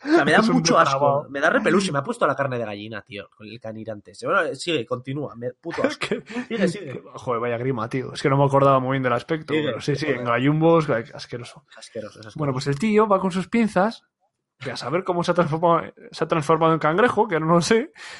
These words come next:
Speaker 2: pero va ahí con sus pinzas y se queda dormido en un parque. No se le ocurre a un niño que, que le ve y le dice, "Pues le voy a pintar uno-, unos bigotes.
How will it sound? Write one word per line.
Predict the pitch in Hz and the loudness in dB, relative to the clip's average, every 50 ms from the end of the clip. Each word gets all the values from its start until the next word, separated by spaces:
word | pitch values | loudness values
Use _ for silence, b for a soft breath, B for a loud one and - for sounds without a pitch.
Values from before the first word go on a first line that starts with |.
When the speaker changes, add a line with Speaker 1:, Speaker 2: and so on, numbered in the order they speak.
| B B B - | B B B -4
Speaker 2:
pero | 139 131 135 | 2 4 4
va | 151 | 4
ahí | 180 185 | 4 2
con | 190 180 | 0 -2
sus | 175 185 | -2 -2
pinzas | - 240 247 220 - - 214 262 254 - | -2 -2 -2 0 2 2 2 2 2 -2
y | - 143 | -6 -6
se | 135 127 | -6 -2
queda | - 180 180 | 2 4 4
dormido | 175 170 175 190 202 180 | 4 4 4 2 0 0
en | 151 | 0
un | 139 123 - | -2 -4 -6
parque. | - 113 123 - - 139 | -10 -12 -12 -12 -10 -8
No | 160 | -6
se | 156 - | -4 -2
le | 185 185 | -2 0
ocurre | - 202 196 190 190 | 2 2 4 4 4
a | 185 | 4
un | 185 185 | 4 4
niño | 196 247 233 220 240 302 349 - _ _ _ _ _ _ _ _ _ _ _ _ _ _ _ _ _ _ - | 4 4 4 4 0 -4 -6 -10 _ _ _ _ _ _ _ _ _ _ _ _ _ _ _ _ _ _ -4
que, | - 147 156 143 _ | -2 -2 -2 -2 _
que | - 143 | -4 0
le | 139 151 | 2 4
ve | 185 220 294 349 339 - _ _ _ _ | 4 4 2 0 -4 -8 _ _ _ _
y | - - 156 | -8 -4 -2
le | 147 | -2
dice, | 139 143 143 | 0 0 0
"Pues | 147 151 160 | -2 -2 -2
le | 185 | -2
voy | 208 | -2
a | 214 214 | -2 -4
pintar | 226 220 247 254 | -4 -4 -4 -4
uno-, | 247 226 - _ _ _ _ _ - | -4 -6 -8 _ _ _ _ _ -4
unos | 233 214 202 175 | 0 0 2 2
bigotes. | 147 143 123 120 117 - 165 175 - _ | 2 2 2 0 -2 -4 -6 -10 -12 _